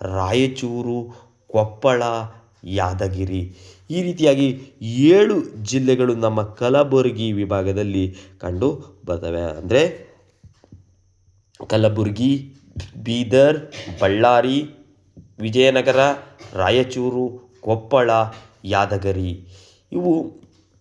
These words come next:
ಕಲಬುರ್ಗಿ ವಿಭಾಗದ ಏಳು ಜಿಲ್ಲೆಗಳಾಗ್ತವೆ.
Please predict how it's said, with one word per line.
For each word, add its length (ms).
ಕಲಬುರ್ಗಿ 480
ವಿಭಾಗದ 840
ಏಳು 280
ಜಿಲ್ಲೆಗಳಾಗ್ತವೆ. 1000